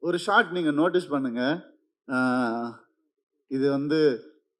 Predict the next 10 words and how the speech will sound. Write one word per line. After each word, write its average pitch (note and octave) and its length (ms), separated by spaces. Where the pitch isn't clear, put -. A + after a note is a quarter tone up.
என்ன C#3 280
ரெஃபரன்ஸா E3+ 500
கூட D#3+ 200
வச்சு D3+ 320
அந்த B2 260
ஷாட்டை C3+ 300
பாருங்க. C3 560
அப்புறமா C3+ 440
ரிலீஸ்க்கு C3 380
அப்புறம் B2 440